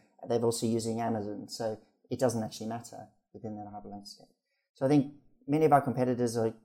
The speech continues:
they may focus on one ele-, element rather than trying to understand how a customer would actually be utilizing it. And that's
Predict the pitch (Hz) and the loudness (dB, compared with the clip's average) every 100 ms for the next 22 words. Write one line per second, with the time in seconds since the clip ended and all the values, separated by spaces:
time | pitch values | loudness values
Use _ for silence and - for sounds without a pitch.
0 | _ 117 117 120 110 131 123 120 - 107 | _ -2 0 2 2 2 2 0 -4 -4
1 | 107 113 113 127 135 151 151 131 139 147 | 0 0 2 4 2 0 -2 2 4 2
2 | 151 - - 113 107 107 107 107 - 110 | 0 -8 -4 -2 -2 -4 -8 -12 -12 -12
3 | 107 _ _ _ _ _ - 117 107 - | -14 _ _ _ _ _ -10 -8 -6 -6
4 | 113 104 110 110 - 107 107 107 101 107 | -8 -4 -2 -2 -2 -14 -12 -12 -10 -10
5 | - - 151 107 220 107 208 208 294 - | -12 -18 -16 -16 -14 -14 -14 -18 -20 -20
6 | _ _ _ _ _ 101 104 113 | _ _ _ _ _ -18 -14 -14